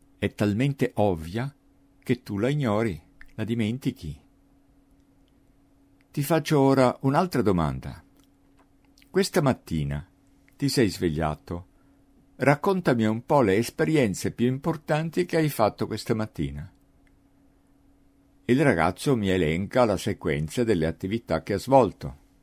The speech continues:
Io gli rispondo: "Vedi, anche qui ti sei dimenticato la cosa più ovvia. La prima esperienza che hai fatto questa mattina quando ti sei svegliato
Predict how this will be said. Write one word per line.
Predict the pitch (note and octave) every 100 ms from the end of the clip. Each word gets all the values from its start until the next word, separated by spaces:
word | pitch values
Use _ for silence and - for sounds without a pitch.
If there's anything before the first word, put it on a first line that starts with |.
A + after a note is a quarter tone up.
| _ _ - _ _ _
Io | - D#3+
gli | B2+
rispondo: | F#2+ E2 - D2+ C#2 D2+ - _ _ -
"Vedi, | C#3+ B2 - D3 _ _ _ _
anche | - D3 D#3+ E3
qui | - A#3 - _ _ _ _ _
ti | - C#3
sei | A#2+ G2
dimenticato | A#2 C3+ C#3 D#3 - A#2 B2
la | B2
cosa | - G2 F#2 A2
più | A2+
ovvia. | F#2 D2+ D#2 D#2+ - _ _ _ _ _ _ _ _ _ _ -
La | A2 A2
prima | - A#2 A#2 A2
esperienza | F#2 - F#2+ G2 G2 - F#2+
che | G2+
hai | F#2
fatto | - G2 - F2+
questa | F#2+ - F#2+
mattina | F2+ - G2 F#2+ F2+
quando | - F#2+ F#2+ F2+
ti | G2+
sei | - F#2
svegliato | - G#2 F#2 F2+ E2+ A#2 A2+